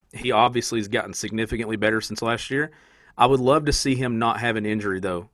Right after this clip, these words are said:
that delays him for a month or two, to see how he starts off after a full summer and a fall.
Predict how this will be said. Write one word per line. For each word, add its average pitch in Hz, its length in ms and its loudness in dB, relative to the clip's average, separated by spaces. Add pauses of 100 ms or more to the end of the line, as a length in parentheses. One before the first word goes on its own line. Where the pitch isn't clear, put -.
that 107 160 -2
delays 104 380 0
him 98 100 -8
for 92 160 -2
a 92 40 -2
month 95 200 -4
or 92 80 -8
two, 80 240 -8 (360)
to 117 80 -4
see 117 180 0
how 117 180 4
he 104 80 2
starts - 340 -2
off 107 240 2
after 104 280 -2
a - 20 -2
full 101 240 -2
summer 95 380 -4
and 92 80 -4
a - 20 -8
fall. 92 420 0